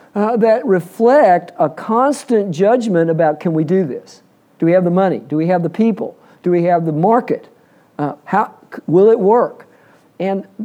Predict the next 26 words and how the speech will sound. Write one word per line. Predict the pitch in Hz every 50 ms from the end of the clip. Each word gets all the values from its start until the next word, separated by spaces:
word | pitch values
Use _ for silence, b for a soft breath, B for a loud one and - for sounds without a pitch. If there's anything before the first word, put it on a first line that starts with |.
| - - _ _ _ _ _ _ _ _ _
the | - 175 180 175
very | 170 214 247 285 339 339
same | 233 - - 220 202 190 185 160
skills | 165 - - 226 233 262 262 214 175 156 135
we | 147 165 196 226 226
would | 202 180 156
bring | 165 180 185 190 180
to | 165 160
our | 156 151
businesses, | 139 143 170 196 202 226 208 190 - 226 180 180
we | 196 202
need | 214 214 202
to | 185
bring | 180 180 202 202 196
to | 190
God's | 165 180 185 202 240 247 202
work. | 185 156 135 - - - - - -
God's | - 180 190 220 208 208
work | 202 202 196 196
is | 180 143 156
no | 170 175 190
less | 190 190 185 180 -
important | 170 156 - 185 196 220 202 175
than | 165 160
our | 156 170
businesses. | 175 165 208 247 - 226 151 - - 131 117 - -